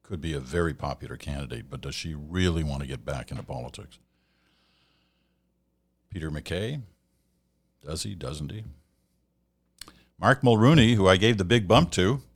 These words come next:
this is why <laughs> the candidates are saying, "God, don't mention my name, don't say you think I should run."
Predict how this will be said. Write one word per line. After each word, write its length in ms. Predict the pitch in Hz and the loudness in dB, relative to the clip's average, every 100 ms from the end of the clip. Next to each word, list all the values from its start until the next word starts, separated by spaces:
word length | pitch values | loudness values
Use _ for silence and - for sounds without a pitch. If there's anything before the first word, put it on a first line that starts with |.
| _ | _
this 160 | 104 135 | -4 -2
is 100 | 101 | 2
why 180 | 107 | 4
<laughs> 60 | - | 4
the 220 | 113 - | 2 0
candidates 480 | - 143 120 104 - | 4 4 6 2 0
are 40 | 80 | 0
saying, 260 | 107 98 87 | 0 0 0
"God, 340 | 135 110 98 | 4 4 4
don't 220 | 170 170 | 2 4
mention 280 | 143 139 107 | 4 2 2
my 140 | 131 120 | 0 2
name, 300 | 120 117 113 | 2 0 0
don't 240 | 143 139 | 0 0
say 200 | 131 127 | 0 0
you 140 | 131 | -2
think 240 | 107 123 104 | -2 -4 0
I 120 | 101 | -2
should 160 | 92 95 | -2 -4
run." 380 | 107 117 98 | -2 0 -2